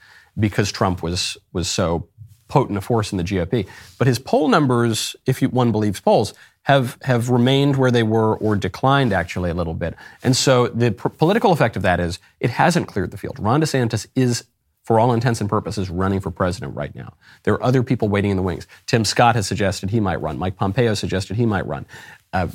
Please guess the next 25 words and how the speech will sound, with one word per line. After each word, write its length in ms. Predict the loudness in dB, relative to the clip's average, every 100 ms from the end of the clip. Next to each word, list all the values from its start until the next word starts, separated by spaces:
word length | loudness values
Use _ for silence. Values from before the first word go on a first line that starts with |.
| -4
Mike 340 | 0 0 -2
Pence 560 | 0 0 2 -2 -8 -8 -2
looks 280 | -2 0
like 100 | 0
he's 160 | 2 2
going 160 | 0 -2
to 80 |
run. 160 | -4 -8 -12 -2
Mike 200 | 0 2
Pence 180 | 2 0
also 360 | 4 4 4 2
might 200 | 2 0
try 160 | 0
to 80 | 2
run 240 | 2 0 0
a 120 | 0
little 260 | 2 2
bit 160 | 0 0
more 220 | 0 0
in 100 | 0
that 200 | -2 -4 _ _ _ _ -4
moderate 800 | 0 4 6 6 6 4 2 0
lane 340 | 0 2 0
for 120 | -2
president, 540 | 2 2 4 0 -2